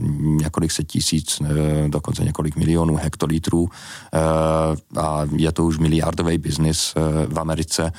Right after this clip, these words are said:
Všichni velcí hráči do toho vstoupili a,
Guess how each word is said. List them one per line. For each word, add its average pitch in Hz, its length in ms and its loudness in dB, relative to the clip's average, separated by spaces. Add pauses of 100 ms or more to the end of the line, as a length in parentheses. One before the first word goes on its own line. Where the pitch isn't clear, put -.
(240)
Všichni - 320 0
velcí 90 320 0
hráči 85 380 -2
do 82 120 0
toho 73 240 -2
vstoupili 104 680 2 (1040)
a, 87 280 -2